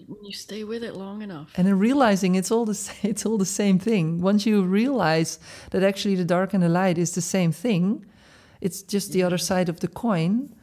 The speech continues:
Speaker 2: And recently, um, also, or recently, a little while ago, I saw, uh, a video of Alan Watts and how he was explaining the yin-yang sign. And I,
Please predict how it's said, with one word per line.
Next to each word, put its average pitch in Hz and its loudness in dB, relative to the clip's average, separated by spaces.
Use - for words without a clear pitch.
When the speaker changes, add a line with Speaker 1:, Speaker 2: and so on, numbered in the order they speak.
Speaker 2:
And 180 0
recently, 185 2
um, 165 -2
also, 196 -2
or 156 -2
recently, 175 -6
a - -8
little 175 -2
while 190 2
ago, 170 0
I 165 2
saw, 170 -2
uh, 175 0
a 175 -2
video 185 2
of 165 -2
Alan 180 2
Watts 175 -2
and 175 0
how 170 2
he 175 2
was 180 -4
explaining 180 -2
the 170 4
yin-yang 180 2
sign. 190 0
And 165 0
I, 170 0